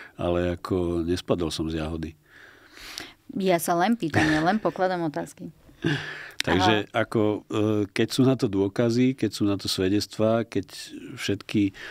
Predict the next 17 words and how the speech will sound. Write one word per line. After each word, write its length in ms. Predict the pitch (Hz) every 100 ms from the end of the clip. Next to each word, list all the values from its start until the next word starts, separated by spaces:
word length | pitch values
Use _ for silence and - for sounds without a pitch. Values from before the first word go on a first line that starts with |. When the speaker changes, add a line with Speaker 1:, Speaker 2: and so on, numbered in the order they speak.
| - - -
Speaker 1:
všetky 800 | - 101 - - 101 98 95 92
vyjadrenia 480 | 101 104 101 101
svedkov 480 | 98 - 101 - 101
k 80 | -
tomu 160 | 95 98
spejú, 400 | - 95 101 98
že 80 |
to 100 | 101 95
tak 160 | 98 90
bolo, 240 | 92 104
tak 240 | 101 92
ja 480 | 90 90 92 98 98
sa 160 | - 98
nehanbím 400 | 98 143 113 85
to 160 | 80
povedať 400 | - 82 85 80
otvorene. 480 | 80 - - - 85